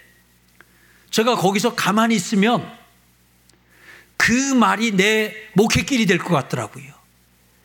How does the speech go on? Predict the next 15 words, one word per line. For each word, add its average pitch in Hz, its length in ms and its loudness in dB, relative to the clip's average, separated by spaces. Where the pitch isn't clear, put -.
그 - 120 0
말이 240 640 0
우리 247 320 2
교회의 214 680 0
길이 285 260 0
될 269 180 0
것 196 100 -6
같아요. 139 500 -4
그래서 214 240 -2
제가 170 320 0
그때 - 280 -4
그 165 200 -2
말 156 200 2
듣고 160 560 -2
닦은, 202 640 -2